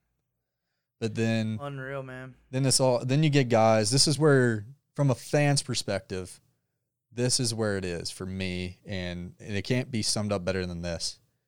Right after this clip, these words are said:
Speaker 1: Chipper Jones tweeted, "We have millionaires arguing with billionaires while there's over forty plus million people unemployed in this country."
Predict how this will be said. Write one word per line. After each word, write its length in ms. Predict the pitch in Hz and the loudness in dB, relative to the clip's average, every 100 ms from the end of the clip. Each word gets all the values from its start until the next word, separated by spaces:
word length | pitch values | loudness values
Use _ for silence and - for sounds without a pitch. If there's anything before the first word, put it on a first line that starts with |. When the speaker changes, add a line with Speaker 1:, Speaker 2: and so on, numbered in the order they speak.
| - | -8
Speaker 1:
Chipper 200 | 120 131 | -4 0
Jones 320 | 131 127 120 | 2 2 0
tweeted, 500 | - 113 104 98 101 _ _ _ _ _ | 0 0 0 -2 -6 _ _ _ _ _
"We 180 | 110 117 | -4 0
have 260 | 117 113 101 | 2 0 0
millionaires 920 | 101 117 127 131 135 131 131 127 - _ _ _ _ _ - | -4 0 0 0 0 0 0 -2 -6 _ _ _ _ _ -4
arguing 640 | 107 113 113 113 110 110 104 | 0 0 2 0 0 -2 -6
with 200 | - 95 _ | -10 -12 _
billionaires 800 | - 113 107 101 95 92 90 - - _ _ | -2 2 2 2 0 -2 -4 -6 -10 _ _
while 160 | - 98 | -2 0
there's 240 | 98 95 - | 0 -4 -6
over 320 | 113 110 113 101 | -4 -2 -4 -8
forty 400 | - 117 117 113 | -6 -4 -2 -2
plus 340 | - 104 101 | -2 -2 -2
million 380 | 110 101 101 98 | -4 -6 -4 -6
people 360 | 101 98 98 95 | -6 -6 -6 -4
unemployed 520 | 98 95 - 92 92 | -4 -6 -6 -6 -6
in 100 | 90 | -6
this 120 | 85 | -8
country." 460 | - 87 - 87 | -8 -10 -10 -12